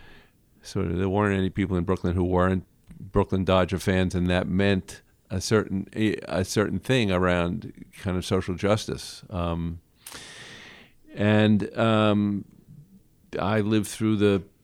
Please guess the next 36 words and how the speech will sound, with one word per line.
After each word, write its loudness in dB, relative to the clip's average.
sixties -2
and 0
seventies. 2
Um, -2
you 4
know, 4
the 2
year 6
I 4
graduated, 4
nineteen 0
sixty-eight, -2
was -2
the 0
year, 2
of -6
course, -2
of, -8
of -6
the -2
assassinations -4
of -8
Martin -4
Luther -6
King -4
and -6
Bobby -4
Kennedy. 0
It 0
was -4
a -2
highly -4
political 0
time. 0
I 0
was, 0